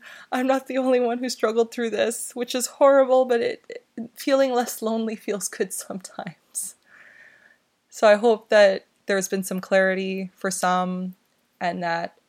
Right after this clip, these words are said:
others see this and think, you know, "This is helpful information and I can do something with this." I hope that if you guys do have any commentary, please leave me a review. Please rate this episode or this,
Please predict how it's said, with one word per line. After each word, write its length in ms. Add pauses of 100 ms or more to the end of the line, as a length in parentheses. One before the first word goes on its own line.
(140)
others 560
see 320
this 320
and 180
think, 280 (260)
you 100
know, 320 (340)
"This 520
is 140
helpful 360
information 600
and 120
I 60
can 140
do 120
something 400
with 200
this." 400 (760)
I 120
hope 220
that 240
if 180
you 60
guys 240
do 140
have 140
any 140
commentary, 760 (120)
please 280
leave 140
me 120
a 100
review. 560 (500)
Please 380
rate 280
this 180
episode 720
or 140
this, 520